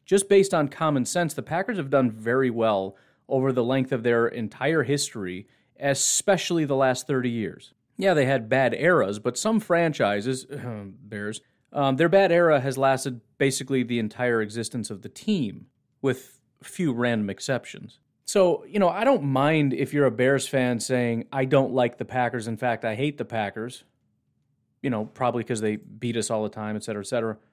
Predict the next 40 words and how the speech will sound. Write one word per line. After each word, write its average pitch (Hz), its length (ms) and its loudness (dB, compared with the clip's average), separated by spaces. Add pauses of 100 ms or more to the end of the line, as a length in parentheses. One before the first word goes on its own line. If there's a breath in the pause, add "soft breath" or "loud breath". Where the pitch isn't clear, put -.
(520 soft breath)
But 135 420 -2
actually 190 460 -2
making 147 460 2
it 127 120 -2
your 127 160 -2
goal 110 520 2
to - 140 -16
prove 117 840 -2
how 117 140 -8
dumb 123 300 0
the 110 100 -2
Packers 120 440 -2
are 95 420 -6
is 113 540 -8 (140)
silly. - 520 -4 (480)
Um, 113 540 -2 (260)
and 143 120 -2
I 147 60 4
don't 185 220 2
really 147 260 2
even 113 180 -4
find 127 280 -2
it 110 160 -6 (800)
super 143 720 -4
worth 147 340 0
talking 147 380 -4
about, 147 260 0
but 117 120 -2
I 110 60 2
was 110 240 -2
bribed 107 420 -4
to 107 80 -14
talk 104 260 -6
about 110 220 -6
it, - 100 -10
so 117 100 -12
I'm 101 100 -10
gonna 98 160 -12
do 98 200 -10
it. 123 80 -6